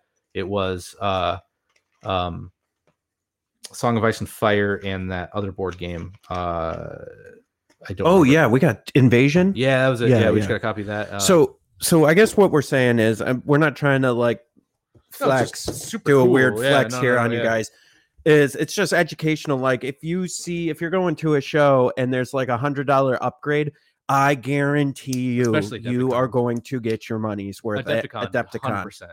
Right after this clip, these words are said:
Speaker 2: A
Speaker 1: Yeah.
Speaker 2: hundred percent.
Speaker 1: Hundred ten percent.
Speaker 2: You're gonna get your money on it, so go for it. Um, but yeah, I think that's it, guys. We, we're, we're looking at new games. We've got some two, three interviews we're working on lining up.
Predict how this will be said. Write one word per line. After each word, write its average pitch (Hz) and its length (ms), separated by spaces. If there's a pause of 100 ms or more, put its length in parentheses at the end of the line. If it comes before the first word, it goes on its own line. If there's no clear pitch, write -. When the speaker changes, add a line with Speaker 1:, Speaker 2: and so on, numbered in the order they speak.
Speaker 2:
A - 60
Speaker 1:
Yeah. 104 80
Speaker 2:
hundred 139 280
percent. 127 360
Speaker 1:
Hundred 110 160
ten 104 120
percent. - 180
Speaker 2:
You're 135 140
gonna 139 240
get 127 240
your 131 100
money 113 260
on 104 140
it, 110 180
so - 180
go 113 260
for 95 300
it. 98 100 (520)
Um, 135 440
but 180 160
yeah, 247 200
I 170 60
think 247 240
that's 220 260
it, 208 220
guys. 180 340
We, 175 460
we're, 175 360
we're 160 200
looking 208 280
at 185 120
new 175 160
games. 180 420
We've 147 200
got 156 320
some 143 460 (500)
two, 180 240
three 180 440
interviews 170 640
we're 135 120
working 147 320
on 135 160
lining 131 340
up. 165 220